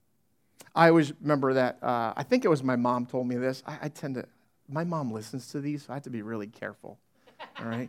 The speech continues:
<laughs> Hi, Mom. Uh, so I think it was my mom who one time said, "You know, if you tell the truth all the t-, ever, all the time, you don't have to remember what you said." Right? And I was like, "Ah, I'd prefer to not do that 'cause I don't want to tell my mom the truth."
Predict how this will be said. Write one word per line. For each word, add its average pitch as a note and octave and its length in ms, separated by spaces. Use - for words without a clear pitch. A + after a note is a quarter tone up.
<laughs> - 100
Hi, F3+ 160
Mom. D#3+ 300
Uh, D3+ 220
so - 180
I G#3+ 100
think C#4 200
it C4+ 40
was G#3+ 120
my F3+ 80
mom C#3 380
who C3+ 380
one C#3 240
time B2+ 240
said, B2+ 280
"You D3 60
know, D3+ 100
if C#3 120
you - 60
tell F#3+ 180
the D#3 80
truth D#3 300
all D#3 160
the D#3+ 60
t-, - 200
ever, D3+ 200
all D3+ 180
the D#3 60
time, D3+ 200
you C3 80
don't C3+ 80
have C3+ 80
to B2 80
remember A#2+ 320
what A#2 160
you A#2 80
said." B2+ 320
Right? B2+ 240
And B2 80
I - 0
was B2+ 100
like, B2 160
"Ah, A#2+ 320
I'd B2 200
prefer - 360
to G2+ 140
not G#2 180
do G#2+ 220
that G#2+ 280
'cause - 240
I D3 40
don't D#3 120
want B2 140
to A2 60
tell B2+ 220
my A2 140
mom C3 360
the - 80
truth." - 520